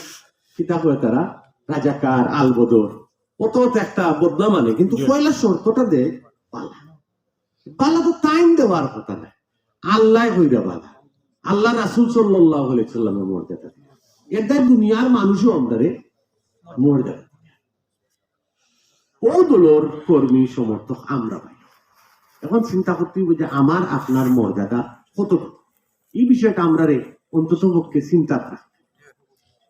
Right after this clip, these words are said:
Speaker 1: আমরা যদি আমার মর্যাদা, আমার ওজন আমি না বুঝি,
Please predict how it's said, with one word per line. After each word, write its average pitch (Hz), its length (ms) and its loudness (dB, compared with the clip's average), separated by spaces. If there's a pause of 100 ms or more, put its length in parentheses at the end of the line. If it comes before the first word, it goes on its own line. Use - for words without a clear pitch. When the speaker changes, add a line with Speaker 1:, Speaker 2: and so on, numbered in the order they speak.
(380)
Speaker 1:
আমরা 220 220 2
যদি 254 280 4
আমার 208 220 0
মর্যাদা, 127 680 -4 (340)
আমার 208 340 0
ওজন 151 580 0 (380)
আমি 160 240 2
না 165 260 0
বুঝি, 196 320 0